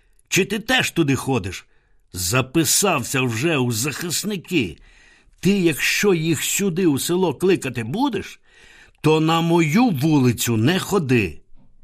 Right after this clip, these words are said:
«А ти чого мене посилаєш?» — Пашка очі вирічив. «Прийшов до хати, попросився і мене посилає?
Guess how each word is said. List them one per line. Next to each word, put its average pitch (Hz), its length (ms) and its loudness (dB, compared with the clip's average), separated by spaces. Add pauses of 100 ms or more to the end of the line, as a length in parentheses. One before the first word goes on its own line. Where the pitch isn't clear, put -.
(800)
«А 285 100 0
ти 339 300 2
чого 269 440 2
мене 175 320 4
посилаєш?» — 165 800 -2
Пашка 139 460 -4
очі 135 280 -4
вирічив. 110 500 -4 (360)
«Прийшов 180 600 0
до 170 140 0
хати, 190 600 -2 (260)
попросився 196 920 0
і 190 120 2
мене 208 380 0
посилає? 226 880 -2